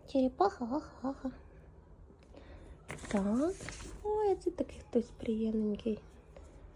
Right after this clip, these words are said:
На ощуп. Гарненький. Всі гарненькі. О, дивіться. Сезон.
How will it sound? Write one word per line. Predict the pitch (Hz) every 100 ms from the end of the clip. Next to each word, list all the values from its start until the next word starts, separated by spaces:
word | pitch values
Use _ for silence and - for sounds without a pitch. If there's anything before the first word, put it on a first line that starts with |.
| - - -
На | 226 214 208 208
ощуп. | - - - - - - - - - - - - - - - - - - - - - - -
Гарненький. | 208 202 190 180 180 180 202 - - - - -
Всі | - 403
гарненькі. | 214 190 180 180 - - - - - -
О, | 427 508 453 359 311 277 240 208 -
дивіться. | - 247 240 - 214 208 - - - - - - - - - - - -
Сезон. | 202 190 196 247 349 359